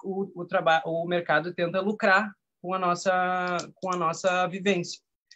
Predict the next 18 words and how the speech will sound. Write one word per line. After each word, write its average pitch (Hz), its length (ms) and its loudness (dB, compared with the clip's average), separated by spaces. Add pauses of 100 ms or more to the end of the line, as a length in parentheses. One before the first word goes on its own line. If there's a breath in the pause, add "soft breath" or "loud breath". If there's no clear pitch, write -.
(140)
Tanto 185 220 2
que 208 100 4
hoje 190 280 6
tem 190 140 4
essa 185 200 0
coisa 180 340 0 (460)
super 196 300 -2
acidental 160 680 2
da 156 120 -4
Natura, 156 520 -4
né, 147 220 -2
com 147 260 -6 (460)
o 151 60 -10
Tam 156 240 2
e - 20 0
Gretchen, 170 580 -2 (460)
que 151 100 -6
tá 151 320 4